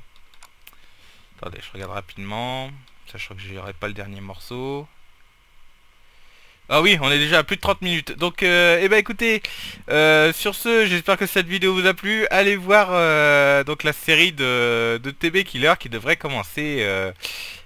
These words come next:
bah, d'ici, bah, comme, qui aura déjà commencé de toute façon quand je publierai cette vidéo.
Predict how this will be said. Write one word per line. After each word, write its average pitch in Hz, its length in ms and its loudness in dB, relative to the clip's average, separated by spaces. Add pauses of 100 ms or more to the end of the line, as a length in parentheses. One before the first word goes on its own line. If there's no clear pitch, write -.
bah, 107 160 4
d'ici, 131 680 -8
bah, 101 320 0
comme, 113 240 -10 (200)
qui - 80 -8
aura 123 140 2
déjà 147 300 0
commencé 131 400 -6
de 131 100 -10
toute 117 180 -12
façon 127 280 -6
quand 117 120 -6
je 98 120 -10
publierai 123 440 -6
cette 120 180 -10
vidéo. 113 380 -4